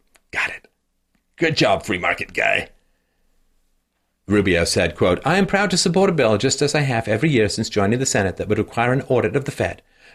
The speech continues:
and allow Congress to examine its activities like they do other government institutions."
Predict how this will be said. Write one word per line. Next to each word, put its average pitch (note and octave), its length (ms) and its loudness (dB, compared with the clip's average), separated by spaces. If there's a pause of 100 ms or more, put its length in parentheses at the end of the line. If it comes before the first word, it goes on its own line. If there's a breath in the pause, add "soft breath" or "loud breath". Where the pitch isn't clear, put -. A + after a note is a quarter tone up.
and B2+ 80 2
allow B2+ 300 2
Congress E3 560 0
to - 140 0
examine C3 540 0
its - 140 -2
activities G#2+ 480 0
like G#2 160 2
they A#2+ 80 2
do A#2+ 240 2
other A#2 180 2
government G2 400 0
institutions." - 640 -6